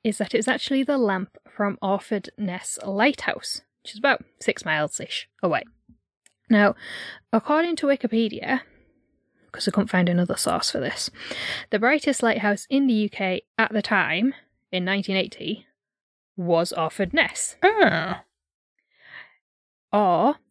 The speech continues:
Speaker 1: it could have been, uh, landing beams from R A F Bentwaters, another R A F base, which is on the other side of the forest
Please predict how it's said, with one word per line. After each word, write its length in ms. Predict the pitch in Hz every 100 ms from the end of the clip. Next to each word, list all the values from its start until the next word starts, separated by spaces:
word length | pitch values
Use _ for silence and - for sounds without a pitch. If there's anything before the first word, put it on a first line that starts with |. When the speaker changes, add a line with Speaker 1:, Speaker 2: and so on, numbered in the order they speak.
| -
Speaker 1:
it 140 | 226 -
could 180 | 247
have 160 | 302 254
been, 400 | 156 - 185 254 - _ _ _ _ -
uh, 320 | 202 202 202 -
landing 480 | 196 220 240 208 185
beams 440 | 165 165 202 -
from 240 | - 214 -
R 260 | 180 170
A 100 | 170
F 140 | 202 -
Bentwaters, 880 | 302 320 208 156 - - - - _ _ _
another 300 | 196 208 294
R 240 | - 196 175
A 80 | 156
F 160 | -
base, 300 | - - -
which 120 | 226
is 140 | 233 202
on 220 | 208 208
the 160 | - -
other 280 | 302 320 320
side 360 | - 254 240 240
of 80 | 233
the 80 |
forest 580 | - 349 - - - -